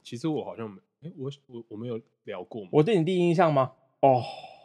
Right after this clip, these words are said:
Speaker 2: 我对你的穿衣风格很有意见，那时候。
Speaker 1: <laughs>
Speaker 2: 超有意见，那时候对你穿衣风格超有意见。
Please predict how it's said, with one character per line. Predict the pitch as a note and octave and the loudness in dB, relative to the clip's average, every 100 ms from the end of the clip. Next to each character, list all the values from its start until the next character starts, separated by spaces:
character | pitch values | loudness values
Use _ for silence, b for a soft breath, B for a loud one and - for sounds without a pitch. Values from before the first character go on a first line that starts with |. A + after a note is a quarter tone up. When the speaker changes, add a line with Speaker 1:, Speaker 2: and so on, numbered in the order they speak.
| B B _ _ | B B _ _
Speaker 2:
我 | C#3 | -8
对 | C3 F#3+ | 2 2
你 | |
的 | B2+ | 2
穿 | - C3+ | -4 -2
衣 | C3+ | -2
风 | C3 B2+ | -4 -6
格 | F#2 | -6
很 | - | -10
有 | A2 | -10
意 | - A2+ | -10 -14
见， | A2+ F#2+ | -10 -12
那 | A2 | -12
时 | - | 2
候。 | C5 | 2
Speaker 1:
<laughs> | B4 - A#4+ - A#4 - A4 - - _ _ _ - | 4 4 4 4 2 4 -2 -2 -16 _ _ _ -20
Speaker 2:
超 | - C3+ C#3 | 2 4 4
有 | A#2+ - | 2 0
意 | C3 D5 | 2 2
见， | C3 | 4
那 | A#2+ A#4 F3 | 4 2 4
时 | |
候 | F3+ | 2
对 | F3 | 2
你 | D3 | 0
穿 | D3 | 2
衣 | C#3 | 2
风 | C#3 | 0
格 | B2+ | -2
超 | - C3 | 2 2
有 | A#2 | 4
意 | B2+ | -2
见。 | B2 G#2+ | -4 -8